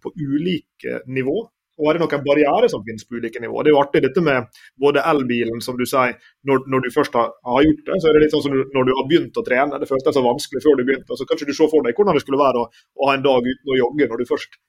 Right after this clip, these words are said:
er en jogger, ikke sant? Og, og litt på samme måten, så, så finner du denne nye livsstilen som du faktisk liker bedre enn den gamle. Og, og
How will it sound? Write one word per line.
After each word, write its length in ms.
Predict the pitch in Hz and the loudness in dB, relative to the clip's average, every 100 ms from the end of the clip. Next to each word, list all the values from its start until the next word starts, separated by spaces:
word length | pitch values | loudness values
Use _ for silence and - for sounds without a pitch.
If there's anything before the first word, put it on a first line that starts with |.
| 185 | 0
er 160 | 156 131 | 0 0
en 100 | 131 | 2
jogger, 440 | 127 139 165 151 147 | 2 2 0 2 2
ikke 80 | |
sant? 160 | 165 180 | 2 2
Og, 120 | 151 156 | 4 4
og 60 | |
litt 80 | 151 | 2
på 80 | 135 | 0
samme 220 | 135 143 | 0 2
måten, 320 | 131 131 147 127 - - | 0 -2 -4 -12 -16 0
så, 120 | 160 - - | 0 0 -4
så 80 | - | -2
finner 240 | 196 160 131 | 0 2 2
du 120 | 135 | 4
denne 140 | 156 143 | 2 2
nye 220 | 135 151 | 0 0
livsstilen 420 | 147 - - 113 120 | -2 -4 -12 -12 -10
som 100 | 131 | -6
du 60 | 135 | -4
faktisk 320 | 151 147 - | -4 -6 -10
liker 220 | 135 143 135 | -10 -8 -4
bedre 260 | 151 - | -4 -4
enn 80 | 104 | -10
den 120 | 117 110 | -16 -16
gamle. 260 | 123 147 - _ _ - | -16 -18 -20 _ _ -6
Og, 60 | |
og 100 | 156 | -2